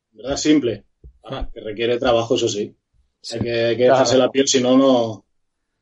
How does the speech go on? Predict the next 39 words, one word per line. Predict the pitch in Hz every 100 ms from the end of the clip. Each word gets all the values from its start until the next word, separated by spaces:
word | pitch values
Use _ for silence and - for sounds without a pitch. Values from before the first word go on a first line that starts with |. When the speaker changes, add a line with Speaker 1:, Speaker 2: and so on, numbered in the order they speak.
| _ -
Speaker 2:
Sí, | - 151
no, | 160
no, | 160 170 107 98
esto | 113 147
lo | 143
hemos | 147
Speaker 3:
No. | 147
Speaker 2:
dicho | 139
siempre. | 131 160 135 110
Si | 127
te | 123
lo | 123
tomas | 120 151 160
como | 165
un | 151
profesional, | 143 135 127 139 143 175
pues, | - 139 -
eh, | 67 - 110
sacarás, | 110 107 107 110 107 - - - _ -
eh, | 104 104 107
resultados | - 120 117 107
profesionales, | 113 - 117 113 139 113
y |
si | - 95
te | 95
lo | 92
tomas | 95 98 104
como | - 110
un | 113
amateur, | 117 127 214 214
pues | - -
sacarás | - 104 107
un | 117
extra, | 104 - - 151 - _ _ _ - -
que | 117
también | 101 107
está | 107 - 104
bien. | 92
Speaker 1:
Ujú. | 147